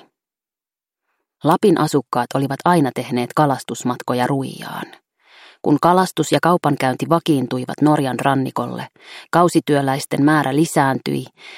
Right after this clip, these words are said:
ja oli yhä tavallisempaa muuttaa sinne lopullisesti. Priita-Kaisa Seipäjärvi ja hänen kaksi poikaansa merkittiin maasta muuttaneiksi marraskuussa tuhatkahdeksansataaviisikymmentäyhdeksän.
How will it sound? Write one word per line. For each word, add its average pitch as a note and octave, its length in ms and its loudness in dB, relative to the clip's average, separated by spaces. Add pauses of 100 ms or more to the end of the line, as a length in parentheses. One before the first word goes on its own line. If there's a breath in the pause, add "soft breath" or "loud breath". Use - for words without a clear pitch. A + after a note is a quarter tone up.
(120 loud breath)
ja E3 120 6
oli E3 140 4
yhä F#3 200 2
tavallisempaa C3 720 2
muuttaa C3+ 440 0
sinne D3+ 300 0
lopullisesti. - 840 -6 (1000 soft breath)
Priita-Kaisa D#3 600 4
Seipäjärvi B2+ 840 -2
ja C3+ 80 0
hänen C3+ 280 -2
kaksi D#3 340 -2
poikaansa C#3 560 -2 (120)
merkittiin C#3+ 680 -2
maasta D3+ 360 2
muuttaneiksi B2 1000 -8
marraskuussa D3+ 760 0
tuhatkahdeksansataaviisikymmentäyhdeksän. B2+ 2500 -4